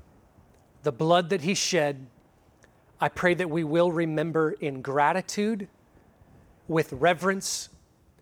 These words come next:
and that we will reflect on the gospel and be changed by it. We are sinners.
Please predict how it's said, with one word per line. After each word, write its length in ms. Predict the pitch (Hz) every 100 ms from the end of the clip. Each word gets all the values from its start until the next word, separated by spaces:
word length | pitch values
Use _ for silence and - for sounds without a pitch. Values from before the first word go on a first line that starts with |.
| - - _ _ -
and 160 | 156 156
that 160 | 170 151
we 160 | 180
will 180 | 175 180
reflect 440 | 156 - 180 175
on 100 | 185
the 80 | 165
gospel 480 | 139 165 156 - 165
and 80 | 147
be 80 | 139
changed 500 | - 160 143 - 135
by 200 | 127 117
it. 100 | - _ _ _ _ _ _ _ _ _ _ - -
We 180 | 147 170
are 80 | 180
sinners. 680 | - 202 170 120 - -